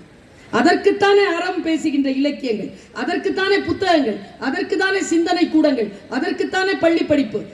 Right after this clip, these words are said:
அதற்குத்தானே கல்வி கூடங்கள், அதற்குத்தானே கோவில்கள்,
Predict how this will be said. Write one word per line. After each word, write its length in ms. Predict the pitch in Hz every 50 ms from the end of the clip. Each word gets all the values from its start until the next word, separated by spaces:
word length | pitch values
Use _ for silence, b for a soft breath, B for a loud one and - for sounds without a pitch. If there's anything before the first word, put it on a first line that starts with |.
| - -
அதற்குத்தானே 640 | 226 277 349 415 - - 320 320 381 381 392 330 -
கல்வி 320 | 320 330 349 349 370 277
கூடங்கள், 480 | - 320 285 269 233 214 214 208 208 - 175 - - - - _ _ _ _ _ _ _ _ _ _ _ - - - - - - - - -
அதற்குத்தானே 760 | 220 277 339 370 - - 415 - - 403 415 415 415 302 -
கோவில்கள், 520 | 320 381 392 403 370 320 269 220 220